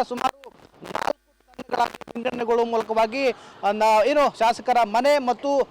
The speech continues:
ಕಚೇರಿಗಳ ಮೇಲೆ ದಾಳಿಯನ್ನು ಮಾಡಿರುವಂಥದ್ದು, ಜೊತೆಗೆ ಅವರ ಚಿಕ್ಕಪ್ಪ ಅವರ ಮನೆಯ ಮೇಲೆ ಮತ್ತು ಕಚೇರಿ ಮೇಲೆ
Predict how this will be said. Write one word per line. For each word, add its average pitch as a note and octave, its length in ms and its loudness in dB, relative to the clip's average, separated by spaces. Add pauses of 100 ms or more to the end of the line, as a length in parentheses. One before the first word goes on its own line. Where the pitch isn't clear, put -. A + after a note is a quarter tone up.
(120)
ಕಚೇರಿಗಳ B3+ 480 -2
ಮೇಲೆ A#3 200 -2
ದಾಳಿಯನ್ನು A3+ 360 2
ಮಾಡಿರುವಂಥದ್ದು, A3 520 -2
ಜೊತೆಗೆ B3 320 -2 (520)
ಅವರ D4+ 200 4 (500)
ಚಿಕ್ಕಪ್ಪ D4 500 -2
ಅವರ C4+ 220 4
ಮನೆಯ A#3+ 280 0
ಮೇಲೆ B3 220 2
ಮತ್ತು B3+ 240 -2
ಕಚೇರಿ A#3 380 0
ಮೇಲೆ A#3 220 2